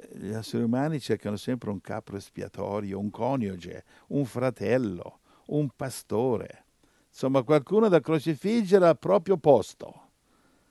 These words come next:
Cro-, crocifissione non è, non è stata solo sul Calvario. È ogni volta che accusiamo qualcuno dei nostri peccati.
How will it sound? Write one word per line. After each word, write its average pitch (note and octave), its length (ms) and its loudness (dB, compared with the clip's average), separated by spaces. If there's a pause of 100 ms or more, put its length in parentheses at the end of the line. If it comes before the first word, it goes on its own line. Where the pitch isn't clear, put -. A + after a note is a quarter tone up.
(360)
Cro-, C3+ 240 2
crocifissione F3 920 4
non D3+ 200 4
è, D#3+ 240 4
non C#3 160 0
è D#3+ 60 2
stata C#3 260 0
solo A#2 200 -4
sul G#2 180 -4
Calvario. F2 680 -8 (480)
È D#3 300 4
ogni D3 280 2
volta D#3+ 420 4
che - 120 -2
accusiamo C3 580 0
qualcuno D3+ 580 0
dei D3 140 6
nostri D3+ 320 0
peccati. - 680 -8